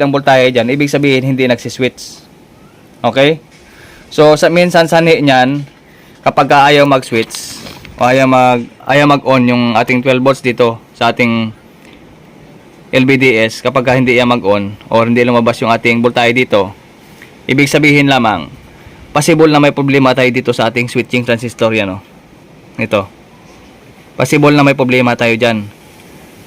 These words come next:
Or may problema tayo sa switch. Dalawa lang problema natin. Kapag ayaw mag-on yung T V, possible na itong transistor niya. Yan, natandaan nyo, transistor.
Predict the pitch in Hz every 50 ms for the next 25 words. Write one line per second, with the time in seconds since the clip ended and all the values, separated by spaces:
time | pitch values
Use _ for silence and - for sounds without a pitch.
0 | - - - - 143 139 143 151 151 160 156 - - - 127 131 - 135 127 131
1 | 135 131 131 123 123 - 123 120 120 - 120 - - 127 - - - 127 131 139
2 | 139 143 147 151 151 147 147 139 - - 127 - - - - - 123 131 127 123
3 | 123 127 123 123 123 127 123 120 113 - - - - - - - - - - -
4 | - - - - 123 117 131 131 - 143 151 151 147 143 143 139 - 120 131 135
5 | 143 139 135 131 127 139 143 139 127 127 123 127 127 - - - - - 117 127
6 | - 143 131 131 131 131 127 123 117 117 123 127 - 131 127 127 127 123 120 127
7 | 127 120 143 135 - - 139 127 139 127 127 131 139 156 170 - - - - -
8 | - - - 123 131 131 135 131 131 127 - 131 131 123 123 127 135 131 131 139
9 | 143 135 123 - 127 117 - - 139 139 147 156 170